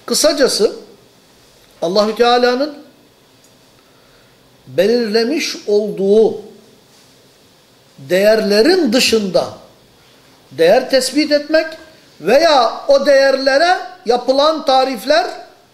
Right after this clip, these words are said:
Allah'ın şeriatının tarifine uymayacak bir tarif olması ve buna karşılık biçilen ödül veya ceza neyse, karşılık neyse,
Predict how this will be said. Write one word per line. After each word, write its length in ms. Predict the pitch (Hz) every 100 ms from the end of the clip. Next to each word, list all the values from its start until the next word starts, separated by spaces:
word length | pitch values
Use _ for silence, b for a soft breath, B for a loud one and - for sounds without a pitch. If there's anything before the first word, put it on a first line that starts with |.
| _ _
Allah'ın 360 | 208 233 233 294
şeriatının 800 | 269 233 240 214 214 277 294 247
tarifine 600 | 214 214 226 - 214 226
uymayacak 760 | 254 294 294 208 185 180 147
bir 160 | 170 160
tarif 320 | 170 175 -
olması 540 | 185 202 190 269 359 359 - - _ _ _ b b b b
ve 220 | 156 196 196
buna 280 | 262 330
karşılık 600 | - 294 - 277 262 196
biçilen 640 | 247 240 254 269 269 233 - 226
ödül 440 | 226 277 349 220
veya 340 | 214 247 269
ceza 400 | 214 214 202 185
neyse, 420 | 190 208 202 160 165 - _ _
karşılık 580 | - 196 - 196 254 226
neyse, 480 | 226 165 165 240